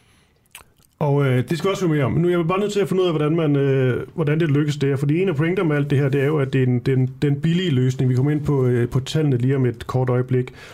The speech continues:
Men i mine noter, der står der, at en af grundene til, at den er så, øh, relativt billig, det er, at den er tre D-printet på et køkkenbord. Og så er vi jo lidt tilbage til min tanke om, at man egentlig bare bruger en helt almindelig printer til at tre D-printe.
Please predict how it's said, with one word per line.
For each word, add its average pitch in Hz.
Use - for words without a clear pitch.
Men 151
i -
mine 202
noter, 175
der 156
står 196
der, 180
at 151
en 214
af 190
grundene 208
til, 160
at 156
den 147
er 135
så, 143
øh, 123
relativt 139
billig, 147
det 147
er, 147
at 147
den 139
er 127
tre 180
D-printet 143
på 131
et 120
køkkenbord. 139
Og 135
så 160
er -
vi 220
jo 202
lidt 208
tilbage 156
til 165
min 165
tanke 151
om, 139
at 127
man 127
egentlig 143
bare 123
bruger 135
en 127
helt 135
almindelig 123
printer 123
til 123
at 117
tre 120
D-printe. -